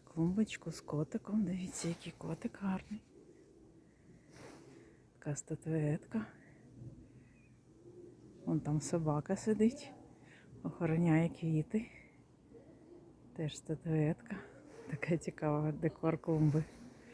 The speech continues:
Там ваза якась класна. Тут тюльпанчики розцвітли. Хости.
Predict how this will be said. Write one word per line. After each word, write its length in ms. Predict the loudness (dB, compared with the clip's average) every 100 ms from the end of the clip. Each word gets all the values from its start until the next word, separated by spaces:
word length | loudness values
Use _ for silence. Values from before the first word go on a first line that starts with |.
| -20 -18 -8
Там 220 | -2 0
ваза 480 | 2 4 4 4 4
якась 500 | 4 0 -4 -4 -6
класна. 480 | -2 -2 -2 -4 -6 -6 -16 -20 -20 -20 -20 -20 -20 -20 -20 -14 -12 -12 -10
Тут 200 | -8 -6
тюльпанчики 1080 | -2 -2 -2 0 4 4 4 2 -2 2 2
розцвітли. 720 | 4 2 -2 -4 -2 2 2 2 -6 -16 -18 -20 -20 -18 -16 -16 -16 -16
Хости. 840 | -4 0 2 2 -2 0 0